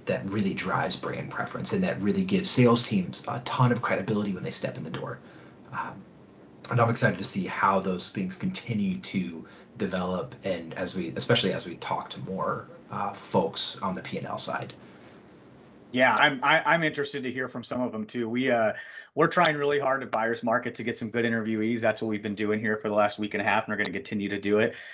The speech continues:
Speaker 2: Um, and so I'm really excited, uh, to hear from some of the people that we've been talking to and understand, like, how does, how does this affect them? How, what is their world like? Do they, um, do they have time to meet with multiple vendors in a week? Do they have time to meet with them in a day?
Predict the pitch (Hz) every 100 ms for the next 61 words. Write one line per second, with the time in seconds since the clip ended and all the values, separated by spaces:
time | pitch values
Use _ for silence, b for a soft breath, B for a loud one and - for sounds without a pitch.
0 | B - 101 98 90 90 B B 104 98
1 | 110 113 110 110 113 107 117 104 101 -
2 | - 104 98 - - 120 113 110 - 113
3 | 107 - 107 110 101 104 101 - 101 -
4 | 101 - 98 95 92 90 104 104 - -
5 | 98 101 95 92 92 - - 123 120 -
6 | B B B - 123 135 139 127 - 123
7 | - 117 101 92 - 110 - - 120 123
8 | 117 117 107 101 95 90 87 - - B
9 | B 120 123 120 110 104 B B - 107
10 | 104 104 _ _ 127 123 120 135 - 127
11 | 104 101 101 - 107 101 - 113 107 104
12 | 107 101 101 107 101 101 98 98 95 92
13 | 90 92 85 - 98 98 110 120 110 107
14 | 107 104 107 113 107 104 120 113 92